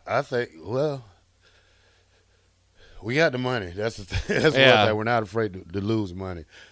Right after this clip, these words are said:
Speaker 1: But, um, li-, I, I kinda like this, uh, question from Thunder 'cause he says, I really hope Rhule and staff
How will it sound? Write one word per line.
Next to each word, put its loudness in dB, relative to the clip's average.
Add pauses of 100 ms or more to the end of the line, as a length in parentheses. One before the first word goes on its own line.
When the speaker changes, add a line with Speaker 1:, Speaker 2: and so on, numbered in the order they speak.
(140)
Speaker 1:
But, -2
um, -2
li-, -4
I, -6
I -4
kinda -2
like -2
this, -8
uh, -10
question -8
from -16
Thunder -10
'cause -10
he -10
says, -10
I -10
really -6
hope -8 (120)
Rhule -8
and -16
staff -14